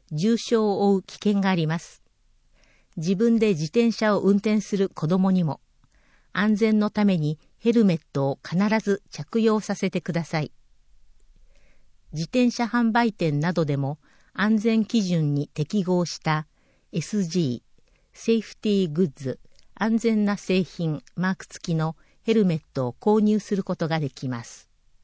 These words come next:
斡旋販売期間、三月一日日曜から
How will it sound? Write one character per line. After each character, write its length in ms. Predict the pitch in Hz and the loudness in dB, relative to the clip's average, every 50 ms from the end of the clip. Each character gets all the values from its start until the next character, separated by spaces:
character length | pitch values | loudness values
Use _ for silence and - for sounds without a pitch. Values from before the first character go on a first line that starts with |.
| _ _ _ _ _ _ _ _ _ _ _ _ _ _ _ _ _ _ _ _ _ _ _ _ _ _ _ - | _ _ _ _ _ _ _ _ _ _ _ _ _ _ _ _ _ _ _ _ _ _ _ _ _ _ _ -4
斡 100 | 151 156 | -4 -4
旋 420 | - - - - 233 226 226 208 | -4 -6 -2 0 0 0 0 0
販 260 | 185 214 208 208 202 | 0 0 0 0 2
売 220 | 185 196 196 190 - | 2 0 0 -2 -4
期 180 | - - - | -6 -12 -8
間、 300 | - 160 143 120 101 98 - _ _ _ _ _ _ _ _ _ _ _ _ _ _ _ _ _ | -6 -6 -6 -6 -8 -12 -18 _ _ _ _ _ _ _ _ _ _ _ _ _ _ _ _ _
三 300 | - - - 233 240 226 | -12 -6 -2 -2 0 0
月 440 | 180 156 156 - - - - - 190 | -2 -2 -6 -8 -12 -14 -4 -2 -2
一 120 | 185 - | -2 0
日 300 | - 170 151 - - 147 | -2 -4 -4 -4 -4 -4
日 360 | 156 156 151 - - - 196 190 | -2 -2 -2 -4 -6 -2 0 0
曜 140 | 180 170 | 0 0
か 200 | 147 - 143 135 127 | -2 -4 -6 -6 -4
ら 200 | 127 131 143 | -6 -8 -8